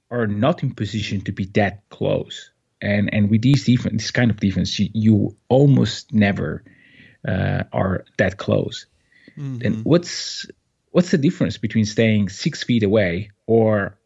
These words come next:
Speaker 1: five and a half or five or four and a half? We, we are in the, in that in between where if you can make a step, you are close enough to, to do a mile contest,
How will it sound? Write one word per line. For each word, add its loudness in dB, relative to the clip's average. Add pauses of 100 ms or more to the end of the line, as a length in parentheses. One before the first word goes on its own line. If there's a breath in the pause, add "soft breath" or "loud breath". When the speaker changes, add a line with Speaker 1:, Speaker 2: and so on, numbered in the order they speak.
(300)
Speaker 1:
five 0
and 0
a -6
half -10
or -2
five -2
or -6
four 2
and 4
a 2
half? -6 (120)
We, 2
we 2
are 4
in 4
the, 4
in 0
that 2
in 6
between 4
where 4 (300 loud breath)
if 0
you 0
can 2
make 0 (260)
a -6
step, -2 (440)
you -2
are -4 (300)
close 4
enough 2
to, 0
to -2
do 2
a 0
mile 0
contest, 0